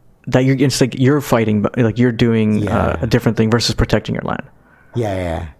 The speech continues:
Speaker 2: And then that'll make them be like, "Okay, let's, let's drop a nuke on
Speaker 1: Yeah,
Speaker 2: you
Speaker 1: that,
Speaker 2: guys or
Speaker 1: that's,
Speaker 2: something."
Speaker 1: that, that's where it started. That, that's
Speaker 2: Oh, really?
Speaker 1: Yeah, it was like, it was more like that. That's, by attacking the bridge, kinda pissed off, um,
Speaker 2: Russia.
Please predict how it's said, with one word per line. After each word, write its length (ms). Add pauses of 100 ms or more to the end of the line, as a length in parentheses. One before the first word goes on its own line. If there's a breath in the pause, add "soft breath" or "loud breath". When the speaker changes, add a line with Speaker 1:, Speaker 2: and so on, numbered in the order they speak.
(120)
Speaker 2:
And 80
then 140
that'll 180
make 220
them 120
be 120
like, 200
"Okay, 380 (300)
let's, 500
let's 240
drop 320
a 40
nuke 180
on 60
Speaker 1:
Yeah, 140
Speaker 2:
you 60
Speaker 1:
that, 80
Speaker 2:
guys 120
or 40
Speaker 1:
that's, 160
Speaker 2:
something." 160
Speaker 1:
that, 160
that's 220
where 80
it 80
started. 340
That, 240
that's 460 (180)
Speaker 2:
Oh, 160
really? 400
Speaker 1:
Yeah, 340
it 60
was 160
like, 180
it 60
was 160
more 220
like 160
that. 340
That's, 300 (300)
by 180
attacking 380
the 80
bridge, 440
kinda 180
pissed 280
off, 320 (420)
um, 400 (300)
Speaker 2:
Russia. 320